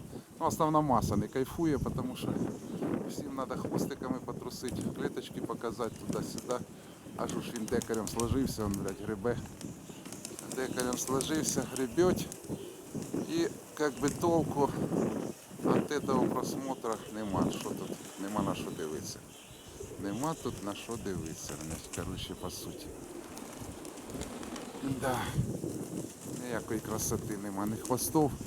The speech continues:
ні польотів красивих. Голуби в небі літають.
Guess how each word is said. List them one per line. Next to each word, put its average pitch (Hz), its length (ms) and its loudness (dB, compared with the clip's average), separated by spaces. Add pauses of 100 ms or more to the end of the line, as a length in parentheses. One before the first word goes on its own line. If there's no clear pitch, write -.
(800)
ні 240 160 2 (340)
польотів 131 680 6
красивих. 113 500 2 (1600)
Голуби 139 360 6
в 135 120 6
небі 139 300 6 (880)
літають. 80 600 0